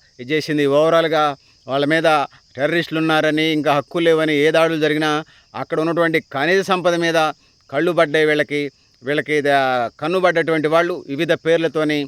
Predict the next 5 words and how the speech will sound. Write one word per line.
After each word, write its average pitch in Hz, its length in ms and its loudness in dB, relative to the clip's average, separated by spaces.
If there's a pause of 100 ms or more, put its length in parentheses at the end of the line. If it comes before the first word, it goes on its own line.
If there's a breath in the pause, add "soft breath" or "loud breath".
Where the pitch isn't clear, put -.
(420 soft breath)
పె-, 139 120 0
పెద్ద 143 240 -2
దేశాలు, 165 440 0
అగ్రరాజ్యాల 160 540 2
పేరుతోని, 143 600 -2